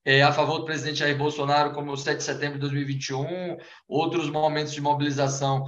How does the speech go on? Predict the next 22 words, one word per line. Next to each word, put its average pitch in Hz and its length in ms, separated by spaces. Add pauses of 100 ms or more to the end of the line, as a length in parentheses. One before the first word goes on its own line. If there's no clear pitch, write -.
(220)
da 143 160
militância 147 440
bolsonarista, 143 1000 (240)
mas 139 220
nesse 160 840
caso 143 280
específico 143 880 (380)
do 165 140
oito 170 260
de - 80
janeiro, 160 600
ela 175 240
disse 170 500
que 170 160
não 170 200
se 185 140
envolveu. 170 720 (260)
Então, 156 280
caberá 170 380
agora 151 260
aos 147 140
investigadores, 156 1080